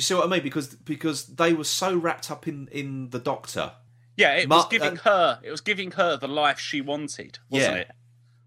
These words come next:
Speaker 1: And if it had
Speaker 2: The
Speaker 1: been, if it had been Rose or Martha, it would have been the life they wanted with the Doctor.
Speaker 2: Doctor.
Speaker 1: Yeah. And it wouldn't have worked.
Speaker 2: No.
Speaker 1: That,
Speaker 2: And
Speaker 1: that
Speaker 2: it still,
Speaker 1: just wouldn't
Speaker 2: it
Speaker 1: have worked.
Speaker 2: does give her character,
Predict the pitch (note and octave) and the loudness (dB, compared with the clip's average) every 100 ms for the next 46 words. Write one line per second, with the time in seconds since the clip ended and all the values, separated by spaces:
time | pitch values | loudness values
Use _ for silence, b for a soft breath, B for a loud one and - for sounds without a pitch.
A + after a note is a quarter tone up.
0 | _ - E3 E3 E3 A#2+ F#3+ F3+ E3+ E3 | _ -2 0 2 4 4 4 2 -2 -4
1 | F3+ E3 E3 G3 F#3+ E3+ D#3+ D#3+ D3+ D3+ | -2 -2 0 2 2 0 0 2 0 0
2 | C#3+ C#3 C#3 C#3 C#3 C3+ C#3+ B2+ C3 C#3 | -4 -4 -4 -2 -2 -2 -6 -8 -10 -4
3 | C3+ C3 C3 A#2+ C3 - - E2 B2+ - | -4 -4 -4 -2 -2 -4 -2 0 0 -2
4 | - E2 _ _ _ A#2+ G#2 D#2+ - _ | -10 -10 _ _ _ 0 2 2 -4 _
5 | _ _ - A#2+ B2 B2 A#2+ A#2 - - | _ _ -4 0 0 -2 -6 -12 -14 -8
6 | D3+ E3 F#3 D3+ C3+ D3+ F2 - - - | -4 -2 -2 -2 2 2 0 -4 -14 -18
7 | _ _ _ _ _ _ _ _ _ C3+ | _ _ _ _ _ _ _ _ _ 0
8 | A#2 - - C#3 - D3 E3+ - G3+ - | 0 0 -2 -2 4 4 4 4 4 2
9 | D#3 D3 A2+ F3 E3+ - E3 D3+ D#3+ D#3+ | -4 -2 4 4 4 -4 -6 -2 2 2
10 | C#3+ - D3 C#3 - B2 G#2 | 2 2 2 0 -6 -6 -6